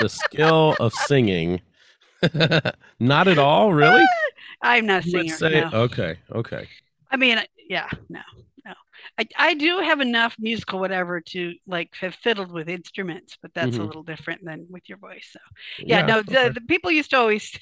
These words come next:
Speaker 2: <laughs> Joe used to always say when he ran the soundboard that if I ever sang up front, he'd have to turn off my microphone.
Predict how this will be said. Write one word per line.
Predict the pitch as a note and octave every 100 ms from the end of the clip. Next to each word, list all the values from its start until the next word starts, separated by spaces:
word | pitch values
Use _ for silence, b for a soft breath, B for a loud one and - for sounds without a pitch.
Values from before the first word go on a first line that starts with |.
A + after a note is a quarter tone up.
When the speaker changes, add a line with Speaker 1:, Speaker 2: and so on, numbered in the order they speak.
| _
Speaker 2:
<laughs> | - _ _ _ - - -
Joe | - C4
used | C#4+ C#4 -
to | -
always | G#3+ G3
say | - G#3
when | G3
he | F#3+
ran | F#3
the | F#3
soundboard | - G3+ G3 F#3+ F3
that | E3+
if | E3+ -
I | F#3 F#3
ever | F3+ F3
sang | - G#3 F3+ F3 E3+ -
up | E3
front, | - F3+ D#3+ - B B B
he'd | - F#3+
have | F3+
to | F#3+
turn | F3 F3
off | E3 -
my | E3+
microphone. | D#3+ D3+ - - D#3 D#3+